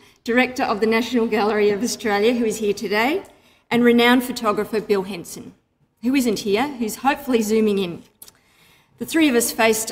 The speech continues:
a mammoth task, sorting through over three thousand entries, with many robust discussions to arrive at this final shortlist. Importantly, I want to thank all of the entrants to this year's prize, and particularly want to congratulate the seventy-nine finalists.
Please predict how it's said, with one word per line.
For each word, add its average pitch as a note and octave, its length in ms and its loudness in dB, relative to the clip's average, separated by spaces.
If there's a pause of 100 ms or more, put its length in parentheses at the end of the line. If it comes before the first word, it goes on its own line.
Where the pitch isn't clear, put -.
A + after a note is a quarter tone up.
a A3 80 -2
mammoth A3 680 2
task, F#3+ 480 -4
sorting G#3+ 260 0
through G#3+ 300 -2
over G3 180 -2
three A#3+ 260 0
thousand G#3+ 440 -2
entries, F3+ 640 -6
with G#3 160 -8
many A#3+ 240 6
robust G3+ 440 0
discussions F3+ 680 -10
to - 160 -12
arrive F3+ 320 -2
at - 100 -10
this F3+ 140 -8
final F#3+ 400 -6
shortlist. - 800 -10 (1080)
Importantly, A#3 720 -2
I - 80 -4
want G#3 160 0
to G#3 60 -4
thank G#3 240 -4
all G3+ 100 0
of F#3+ 80 -4
the F#3 140 -4
entrants G#3+ 380 -6
to A3 120 -6
this G3+ 240 -2
year's F#3+ 220 -2
prize, F#3 500 -2
and G#3 140 -4
particularly B3 500 -4
want G3+ 200 0
to G#3 60 -10
congratulate F#3+ 680 -4
the G3 60 -6
seventy-nine F#3+ 760 -6
finalists. F3 800 -8